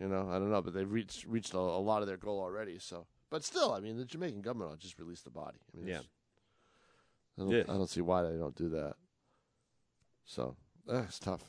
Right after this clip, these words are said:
Speaker 2: I know.
Speaker 1: Uh,
Speaker 2: I'm sorry. This was created, uh, two weeks ago.
Speaker 1: Yeah, I was gonna say
Speaker 2: This
Speaker 1: two
Speaker 2: has been
Speaker 1: days.
Speaker 2: a story for a couple weeks.
Speaker 1: Yeah.
Speaker 2: Yeah, um, but they have hit their goal, and that's great. So, uh, I'd, I'd say keep donating. GoFundMe, Chris Late, L E I T E.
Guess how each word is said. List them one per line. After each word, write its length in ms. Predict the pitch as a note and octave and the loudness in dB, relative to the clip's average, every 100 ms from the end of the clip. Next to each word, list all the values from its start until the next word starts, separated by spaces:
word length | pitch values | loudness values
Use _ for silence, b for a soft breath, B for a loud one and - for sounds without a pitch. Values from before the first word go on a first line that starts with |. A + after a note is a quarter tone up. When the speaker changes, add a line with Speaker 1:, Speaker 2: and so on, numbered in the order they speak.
| - | 4
Speaker 2:
I 100 | C3+ | 6
know. 100 | B2 | 8
Speaker 1:
Uh, 40 | |
Speaker 2:
I'm 80 | A2+ | 6
sorry. 220 | - A2+ | 8 8
This 100 | A2+ | 8
was 120 | A2+ | 2
created, 440 | - B2+ A#2 A2 G#2 | 2 6 6 6 6
uh, 280 | G#2 G2 F#2 | 6 4 2
two 140 | - | 2
weeks 240 | A2+ G2+ - | 2 2 -2
ago. 180 | E2 D#2+ - | -4 -6 -6
Speaker 1:
Yeah, 280 | - C#3+ G#2+ E2 | 2 4 4 0
I 180 | - C#3+ | 4 6
was 120 | C#3+ | 8
gonna 80 | G#2+ | 6
say 220 | F#2+ A#2+ | 2 2
Speaker 2:
This 100 | G2 | 4
Speaker 1:
two 40 | C3+ | 6
Speaker 2:
has 40 | |
been 100 | C#3 C#3 | 8 8
Speaker 1:
days. 80 | C#3 | 8
Speaker 2:
a 20 | |
story 280 | C#3 C3+ A#2 | 8 8 8
for 120 | A#2 | 4
a 40 | |
couple 240 | G2+ G2+ F#2 | 4 2 2
weeks. 220 | F2+ F#2+ | 0 0
Speaker 1:
Yeah. 220 | G2+ F2+ D#2 - b b | 0 0 -4 -16 b b
Speaker 2:
Yeah, 160 | A#2 A#2 | 4 4
um, 80 | A2+ | 6
but 100 | B2 | 8
they 120 | C3 | 10
have 180 | C3+ A#2+ | 10 8
hit 140 | B2 | 6
their 100 | B2 | 4
goal, 320 | G2+ G#2 G2+ F#2+ G2+ | 4 6 4 0 -4
and 440 | G2+ G2 F#2+ F#2 - - _ _ _ _ _ | 0 0 0 -6 -10 -20 _ _ _ _ _
that's 160 | - F#2+ | -2 0
great. 320 | - D#2+ - | 2 2 0
So, 240 | - G#2 G2+ | 2 6 8
uh, 340 | G2 G2 G2 G2 G2 - E2 E2+ E2+ | 8 6 4 2 -2 -8 -18 -6 0
I'd, 180 | G#2+ G2+ | 2 4
I'd 180 | G#2 | 2
say 140 | F#2+ G#2 | 2 -2
keep 220 | - F#2 | 0 0
donating. 360 | G2+ F#2+ F#2+ F#2 | 2 2 0 6
GoFundMe, 640 | B2+ C3 B2+ B2 A#2 G#2+ | 8 8 6 4 2 0
Chris 260 | - B2+ | 2 2
Late, 240 | A#2+ A#2+ A2 | 4 4 6
L 180 | A2+ A#2 | 4 4
E 160 | A#2 A2+ | 4 4
I 200 | G#2 G2+ | 4 2
T 180 | - G#2 | -2 -4
E. 300 | G2+ F#2+ | -2 -4